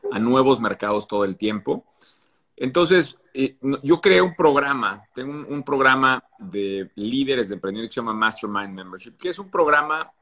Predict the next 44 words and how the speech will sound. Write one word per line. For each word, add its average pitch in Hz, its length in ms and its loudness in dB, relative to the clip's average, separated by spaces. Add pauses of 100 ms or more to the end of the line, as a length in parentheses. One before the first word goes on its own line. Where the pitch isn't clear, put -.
donde 110 480 -8
yo 131 140 -2
le 143 100 -2
doy 139 120 -2
mentoría 117 440 -6
personal 110 580 -6
a 95 100 -6
dueños 123 320 -4
de 123 100 -6
negocio 110 360 -10
con 101 140 -14
empresas 135 500 -4 (480)
ya 107 380 -2
consolidadas. 92 840 -8 (1000)
Y 175 140 4
estos 208 260 4
dueños 202 280 2
de 175 80 0
negocio 160 340 2
son 175 220 2
de 147 100 0
todos 131 320 0
lados, 120 300 -2
de 107 80 -4
México 147 480 -6
y 110 80 -4
de 101 80 -8
Latinoamérica. 82 580 -14 (320)
Y 131 100 0
entonces, 160 680 2
la 113 220 0
idea 147 440 2
de 135 140 0
este 139 220 -4
programa 131 580 -4 (140)
es 113 140 -10
que 131 120 0
vamos 131 300 -2
dando 139 240 -2
algunas 131 260 -4
sesiones 120 460 -4
en 107 80 -6
diferentes 107 480 -2
ciudades. - 480 -8